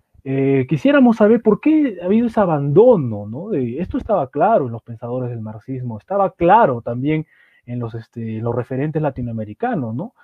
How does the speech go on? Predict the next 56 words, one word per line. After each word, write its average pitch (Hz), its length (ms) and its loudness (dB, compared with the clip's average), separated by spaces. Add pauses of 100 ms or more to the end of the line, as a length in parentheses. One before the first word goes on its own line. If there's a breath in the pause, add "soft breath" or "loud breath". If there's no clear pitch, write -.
(180 soft breath)
Para 196 180 4
muestra 302 300 2
un 240 80 6
botón, 120 400 2
¿no? 147 100 -4
Me 202 140 0
vas 180 160 -2
a 202 40 -4
permitir 165 380 -4
un 165 400 -4
breve 190 380 0
lapso 202 300 -4
para, 113 520 -6
por 123 140 -6
favor, 151 240 -2
ponernos 143 340 -6
en 139 80 -8
datos 175 160 -8
para 127 300 -2 (520)
aquellos 185 440 2
que - 80 0
dicen 165 240 0
que 156 80 -2
están 160 400 0
en 135 80 -6
contra 151 280 -2
de 139 60 0
los 127 100 -2
marxistas 143 600 -6
porque 117 240 -12
están 135 240 -10
contra 127 260 -6
lo 117 100 -6
nacional, 160 640 -2
y 131 240 -12
que 165 220 -10
hay 202 100 0
mucha 202 220 -2
confusión, 160 460 -2
mucha 156 200 -4
ignorancia. 147 580 2 (480)
Hay 147 120 -2
que - 80 0
empezar 151 340 2
a 135 60 4
leer, 131 300 4
¿no? 120 160 -4
Si 127 100 -12
queremos 127 320 -2
criticar 120 420 -4
algo, 151 260 2
hay 151 60 0
que 113 120 -8
leerlo, 113 400 -2
¿no? 117 80 -8
Entonces, 127 400 -10